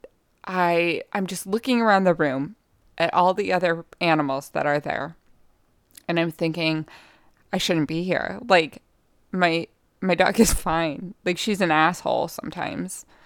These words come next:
God, I lo-, she's laying right behind me right now. <laughs> Oh no, this might make me cry. <laughs> Fuck, I did it to myself. <laughs> My dog is an asshole sometimes. She is, and I love her dearly.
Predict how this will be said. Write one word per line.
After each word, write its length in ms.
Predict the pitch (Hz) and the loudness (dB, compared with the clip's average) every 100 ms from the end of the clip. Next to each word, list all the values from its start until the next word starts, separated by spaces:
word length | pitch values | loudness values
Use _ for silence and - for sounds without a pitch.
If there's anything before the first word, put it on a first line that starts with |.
| - - _ _ _ _ | -20 -20 _ _ _ _
God, 220 | - 175 160 | 4 6 8
I 120 | 151 | 6
lo-, 120 | 147 | 4
she's 260 | - 226 190 | 0 -2 4
laying 300 | 185 175 160 | 4 4 4
right 200 | 147 - | 2 0
behind 320 | 156 165 143 | -4 -2 0
me 140 | 151 | 2
right 200 | 165 185 | 2 0
now. 360 | 180 208 208 214 | -2 -4 -4 -12
<laughs> 40 | _ - - - | _ -18 -16 -4
Oh 140 | 262 262 | 2 4
no, 320 | 262 262 240 | 8 8 6
this 260 | 262 262 | 2 2
might 220 | 302 254 - | 2 2 0
make 200 | 202 214 | -4 -4
me 100 | 185 | -2
cry. 560 | 214 165 196 233 220 - - | 4 8 8 6 2 -10 -20
<laughs> 160 | - _ | -20 _
Fuck, 520 | - 392 392 254 - | 6 8 10 8 6
I 100 | 277 | 2
did 220 | 302 285 | 2 0
it 160 | 359 - | -2 -4
to 140 | - | -6
myself. 760 | 247 233 - 370 - 226 - _ _ _ _ - - - | -4 -4 -2 -2 -2 -4 -6 _ _ _ _ -12 0 0
<laughs> 800 | - - 403 370 330 302 - - _ _ _ _ _ - | 0 -4 -6 -8 -12 -16 -20 -20 _ _ _ _ _ -18
My 140 | 233 214 | -2 4
dog 260 | 214 208 | 6 8
is 140 | 220 208 | 6 4
an 100 | 180 | 4
asshole 400 | 160 170 180 160 | 4 4 -2 -4
sometimes. 580 | - 170 - 151 - - | -4 -10 -6 -6 -6 -4
She 200 | 226 170 | 4 6
is, 360 | 156 247 - | 6 2 -2
and 160 | - 220 | 0 4
I 120 | 185 | 4
love 240 | 180 170 | 4 4
her 160 | - 170 | 4 0
dearly. 600 | 165 160 156 170 202 | 0 -4 -4 -6 -8